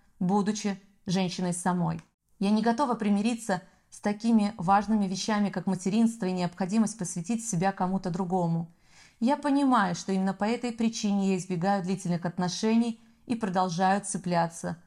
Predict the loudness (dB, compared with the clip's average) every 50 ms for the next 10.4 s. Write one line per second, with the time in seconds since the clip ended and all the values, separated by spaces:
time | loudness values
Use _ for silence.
0 | _ _ -4 -2 -2 -2 -2 0 0 0 2 2 2 2 2 0 0 -4 -6 -4
1 | -4 -4 -4 -6 -10 -14 _ _ _ _ _ _ _ _ _ _ _ _ _ _
2 | -2 -2 0 0 0 0 2 2 2 2 2 2 2 2 0 0 0 2 2 2
3 | 0 -2 -4 -4 -2 0 0 2 2 0 0 0 -2 0 2 4 4 4 4 0
4 | -2 -4 -2 -2 -2 0 0 0 -2 -2 -2 -2 -2 -2 0 0 0 0 2 2
5 | 2 2 0 0 -4 -4 -2 0 0 0 2 0 0 -2 -2 -4 -4 -4 -4 -4
6 | -4 -6 -2 0 0 2 2 2 0 -2 0 0 0 0 0 -4 -10 -20 _ _
7 | -4 -2 0 2 2 2 0 0 4 4 4 4 4 0 -2 -4 -6 -6 -6 -4
8 | -2 0 0 0 0 0 0 -2 -2 -2 -2 -2 -2 -2 0 0 0 2 2 2
9 | 2 0 0 -2 -6 -12 -20 _ _ _ -2 -2 0 2 2 2 2 2 2 2
10 | 2 0 0 -2 -4 -6 -6 -6